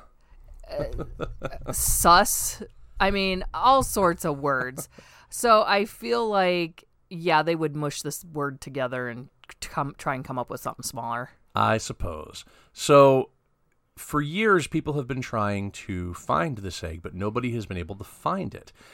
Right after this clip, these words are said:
Speaker 2: There's also a company named I O I, which I mentioned earlier, which is innovative
Speaker 1: Evil,
Speaker 2: online, yeah,
Speaker 1: evil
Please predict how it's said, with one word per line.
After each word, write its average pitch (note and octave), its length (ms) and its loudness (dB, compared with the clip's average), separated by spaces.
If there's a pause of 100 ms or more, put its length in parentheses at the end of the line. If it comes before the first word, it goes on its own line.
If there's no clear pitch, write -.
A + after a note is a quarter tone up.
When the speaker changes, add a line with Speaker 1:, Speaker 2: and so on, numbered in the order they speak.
(220)
Speaker 2:
There's A#2+ 180 0
also G#3+ 380 2
a A3+ 40 2
company F3+ 520 0
named G#2 200 0
I G#2+ 200 2
O D#3+ 100 0
I, F#2+ 140 2
which A2+ 240 -4
I - 20 -6
mentioned G2 380 -6
earlier, F#2 340 -6
which G2 180 -8
is F2+ 140 -10
innovative C3+ 480 0
Speaker 1:
Evil, G3+ 240 2
Speaker 2:
online, B2+ 420 2
yeah, A2+ 260 -2
Speaker 1:
evil C3+ 200 -6